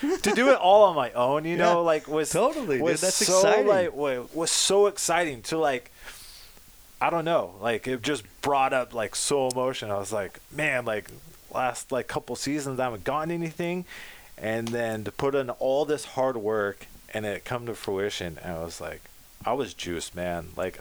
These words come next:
Speaker 1: I could not believe it.
Speaker 2: That
Speaker 1: Like,
Speaker 2: feeling will hook you.
Speaker 1: Yeah, I was like,
Speaker 2: <laughs>
Speaker 1: the sun was hitting and his body was just laying there and it was, like, all gold. I was like, "No way." I was like, "This is real right now." And I walked up to him and,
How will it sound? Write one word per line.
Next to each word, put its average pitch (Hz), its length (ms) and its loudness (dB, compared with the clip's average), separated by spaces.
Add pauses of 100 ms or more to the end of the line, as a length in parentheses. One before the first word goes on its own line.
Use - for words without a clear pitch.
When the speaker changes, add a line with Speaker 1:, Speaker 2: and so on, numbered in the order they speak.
Speaker 1:
I 110 140 -2
could 123 200 -8
not 101 540 -4
believe 85 400 -6
it. 73 180 -10
Speaker 2:
That 120 120 -4
Speaker 1:
Like, 87 120 -4
Speaker 2:
feeling 131 240 -2
will 107 140 -2
hook 143 240 -4
you. 98 180 -6
Speaker 1:
Yeah, 139 320 2
I 135 80 2
was 160 160 0
like, 139 140 0
Speaker 2:
<laughs> - 440 -6
Speaker 1:
the 143 80 0
sun 208 280 6
was 196 160 2
hitting 208 340 2
and 139 260 0
his 123 140 -4
body 147 320 2
was 151 140 -2
just 151 240 -4
laying 156 320 0
there 180 240 0
and 123 240 -2
it - 20 -2
was, 117 140 -4
like, 110 180 -2
all 131 200 2
gold. 127 580 0
I 123 160 2
was 113 100 -2
like, 98 180 -2 (520)
"No 120 580 0
way." 101 600 -2 (120)
I 104 160 -2
was 98 100 -4
like, 95 280 -4 (280)
"This 98 360 -6
is 85 160 -10
real 92 280 -4
right 78 220 -8
now." 76 300 -12 (200)
And 87 140 -10
I 78 80 -10
walked 85 340 -4
up 95 180 -4
to 107 100 -6
him 104 200 -4
and, 92 120 -6